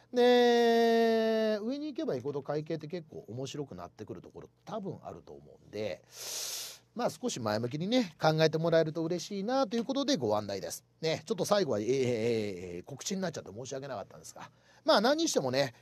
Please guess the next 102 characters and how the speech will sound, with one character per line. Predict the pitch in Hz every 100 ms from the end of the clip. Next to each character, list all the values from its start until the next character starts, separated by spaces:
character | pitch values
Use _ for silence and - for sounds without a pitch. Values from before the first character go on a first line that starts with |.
| _
こ | 190
の |
本 | 165 226
試 | 208
験 | 262
に | 233
向 | 170
け | 143
て | 127
皆 | 147 165
さ | 180
ん |
方 | 180 127 147
今 | 185
日 |
ま | 120
で | 110
頑 | 156
張 | 185
っ | 185
て |
こ | 185
ら | 196
れ |
た |
と | 123
思 | 135
い | 165
ま | 170
す。 | 156 - -
ま | 127
あ |
本 | 202
当 | 226
に | 226
今 | 240
日 | 214
寒 | 214
か | 240
っ | 175
た | 139
し | 143
ね、 | 156 156 - - -
あ | 151
の | 151
寒 | 180 226 294
い |
時 | 214
期 | 170 135 101
で | 151
も | 202 175
あ |
る | 208
か | 135
ら | 135 123 -
体 | 208 233
調 | 262 226
崩 | 220 247
し | -
や | 269
す | 240
い | 262
時 | 160
期 | 151
に | 113
ち | 160
ょ |
っ |
と | 147
無 | 127
理 | 196
し | 202
て | 123
勉 | 135 156
強 | 175
さ | 165
れ | 185
た | 196
り | 156
す | - 160
る | 165
と | 240
思 | 262
う | 285
ん |
で | 135
ね、 | 107 110 - _ -
あ | 185 180
の | 180 180 175 156
今 | 262
日 | 208 - -
と | 226
か、 | 196 120 - _
あ、 | 160 151 143 135 123
明 |
日 | - 196
ぐ |
ら | 240
い | 160
ま | 101
で | 92
は、 | -